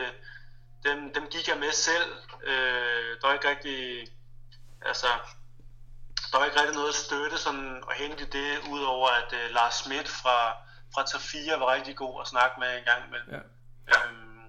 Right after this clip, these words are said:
Speaker 1: men ellers var det mest opturene, som, øh, som man fik cadeau for. Øh, og i virkeligheden, i virkeligheden har man brug for en, der klapper ind på skulderen, når det ikke går så godt, ikke?
Speaker 2: Mhm.
Speaker 1: Fordi
Speaker 2: Der sker det i to tusind og fire, der er, øh,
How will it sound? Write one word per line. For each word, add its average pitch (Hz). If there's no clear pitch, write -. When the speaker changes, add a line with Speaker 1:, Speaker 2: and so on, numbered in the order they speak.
Speaker 1:
men 127
ellers 143
var 151
det 135
mest 151
opturene, 139
som, 123
øh, 113
som 135
man 131
fik 131
cadeau 135
for. 127
Øh, 113
og 123
i 127
virkeligheden, 143
i -
virkeligheden 147
har 127
man 127
brug 151
for 143
en, 135
der 143
klapper 139
ind 139
på 139
skulderen, 139
når 123
det 131
ikke 135
går 123
så 131
godt, 120
ikke? 139
Speaker 2:
Mhm. 127
Speaker 1:
Fordi 120
Speaker 2:
Der 139
sker 202
det 180
i 185
to 208
tusind 170
og 156
fire, 202
der 175
er, 131
øh, 123